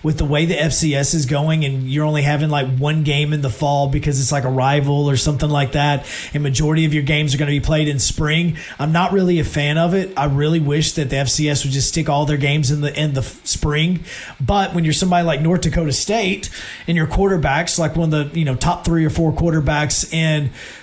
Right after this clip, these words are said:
college football, according to, like, Mel Kiper and those people that are getting you ready for the N F L, you know that you weren't gonna have him in the spring, because if your option is to be there in the spring or go to the N F L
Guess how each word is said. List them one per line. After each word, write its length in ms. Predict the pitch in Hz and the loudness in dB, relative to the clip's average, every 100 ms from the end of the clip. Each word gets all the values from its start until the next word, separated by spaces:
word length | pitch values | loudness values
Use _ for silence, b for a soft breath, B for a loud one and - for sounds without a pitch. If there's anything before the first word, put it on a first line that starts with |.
| - | -2
college 360 | 185 170 147 | 2 2 0
football, 480 | - 214 170 143 151 | 0 0 0 0 0
according 360 | 160 165 160 156 | 0 0 2 0
to, 160 | 143 151 | 0 0
like, 180 | 151 | 0
Mel 160 | 151 156 | 0 0
Kiper 420 | 151 143 143 160 | 0 0 2 0
and 100 | 147 | 0
those 200 | 139 160 | 0 0
people 300 | - 160 143 | 0 -2 -2
that 100 | 135 | -2
are 60 | 135 | -2
getting 200 | 135 147 | -2 0
you 80 | 143 | 0
ready 180 | 147 | 0
for 140 | 131 143 | 0 0
the 140 | 139 | 0
N 80 | 139 | 0
F 160 | 127 165 | 0 2
L, 400 | 180 160 143 B B B | 2 2 0 B B B
you 160 | 147 196 | 0 2
know 220 | 180 180 | 2 2
that 180 | 170 - | 2 0
you 100 | 175 | 0
weren't 140 | 180 | 0
gonna 160 | 165 160 | 0 0
have 220 | 160 185 | 2 2
him 100 | 180 | 2
in 100 | 139 | 0
the 60 | 120 | 0
spring, 440 | - - 131 117 | -2 -2 -2 -2
because 420 | 120 131 147 139 | -2 0 0 0
if 260 | 135 110 131 | -2 -4 -4
your 240 | 143 170 | 0 0
option 420 | 143 165 165 175 | 2 0 0 0
is 140 | 151 139 | 0 0
to 80 | 139 | 0
be 180 | 147 | 0
there 140 | 151 151 | 2 2
in 100 | 147 | 0
the 80 | 127 | 0
spring 480 | - 156 160 156 | 0 0 2 2
or 460 | 160 143 160 156 135 B B B - | 0 2 2 2 0 B B B -2
go 180 | 135 170 | 2 2
to 140 | 160 | 2
the 100 | 151 | 0
N 120 | 143 | 2
F 180 | 156 139 | 0 2
L 440 | 160 180 139 139 | 2 2 0 -2